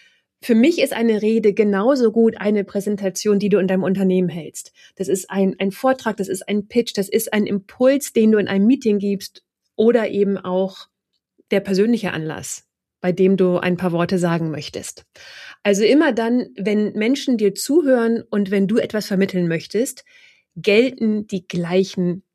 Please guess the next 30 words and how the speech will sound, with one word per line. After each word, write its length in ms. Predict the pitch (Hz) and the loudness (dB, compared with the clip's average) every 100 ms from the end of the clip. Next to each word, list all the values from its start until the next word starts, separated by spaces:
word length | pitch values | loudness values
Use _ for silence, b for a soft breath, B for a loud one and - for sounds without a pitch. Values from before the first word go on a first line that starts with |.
| - | -14
Prinzipien. 840 | - 185 180 - 180 180 98 90 - _ _ _ _ _ _ _ _ _ _ | -2 0 0 -2 -6 -6 -12 -14 -18 _ _ _ _ _ _ _ _ _ _
In 80 | 196 | 2
den 160 | 202 | 4
nächsten 420 | 208 277 285 269 220 | 4 2 0 -2 -2
drei 240 | 196 202 | 0 -2
Folgen 440 | 196 202 196 208 | -2 -2 0 0
schauen 300 | 208 - 196 | -4 -4 -2
wir 80 | 202 | -2
uns 260 | 196 190 - | -2 -4 -4
deshalb 460 | 226 226 240 226 | -6 -2 -4 -2
an, 260 | 202 196 202 - B B B B | -2 0 0 -6 B B B B
wie 360 | 180 240 302 220 | 0 2 2 2
du 260 | 254 254 | 2 2
eine 380 | - 208 208 196 | 2 0 0 0
Rede 400 | 190 185 175 - _ | 0 0 -2 -6 _
sinnvoll 600 | 170 165 220 277 - 269 | -8 0 2 2 2 0
vorbereitest. 960 | 262 190 175 170 160 170 - - - - - | 0 0 0 -2 -6 -8 -8 -8 -12 -20 -10
Damit 220 | 180 185 | -4 -4
starten 260 | - 190 202 | -4 -6 -2
wir 120 | 185 | -2
heute. 360 | 165 151 202 294 - B B B B B B _ _ _ _ _ _ _ | -4 -4 -4 -4 -8 B B B B B B _ _ _ _ _ _ _
Im 220 | - 226 226 | 0 2 0
zweiten 440 | - 226 294 285 | 0 2 2 2
Teil, 440 | - 226 220 226 - | 0 2 4 4 0
wie 220 | 180 240 | 0 2
du 140 | 269 | 2
die 260 | 220 233 220 | 2 -2 -4
Kernaussage 1160 | - - 220 262 285 - 185 175 180 165 160 175 | -12 -4 0 2 2 0 -2 -2 -4 -4 -4 -8
findest, 640 | - 190 185 233 254 - | -4 -2 0 0 -2 -2
also 200 | 185 190 | 0 2